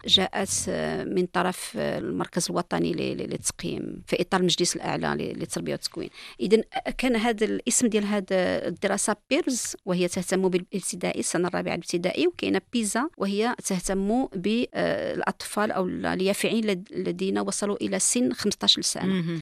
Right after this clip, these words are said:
Speaker 1: كلتا الدراستين توصلتا إلى أن وضعية القراءة في المغرب متردية جدًا، وبأن أكثر من نصف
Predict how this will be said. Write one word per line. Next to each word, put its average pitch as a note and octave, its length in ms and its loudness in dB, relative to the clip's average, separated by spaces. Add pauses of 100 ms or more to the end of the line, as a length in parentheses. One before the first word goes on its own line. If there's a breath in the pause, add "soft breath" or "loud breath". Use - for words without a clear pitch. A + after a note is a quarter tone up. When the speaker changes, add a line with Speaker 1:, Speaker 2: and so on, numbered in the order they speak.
Speaker 1:
كلتا B3+ 240 0
الدراستين A3 840 -2 (100)
توصلتا F#3 640 0
إلى F3 280 0
أن F#3 360 2 (200)
وضعية F#3 400 0
القراءة - 420 -4
في - 100 -4
المغرب F#3 340 0
متردية F#3 640 0 (100)
جدًا، E3+ 680 0
وبأن F#3 520 4
أكثر - 500 -2
من F#3 380 2
نصف - 340 2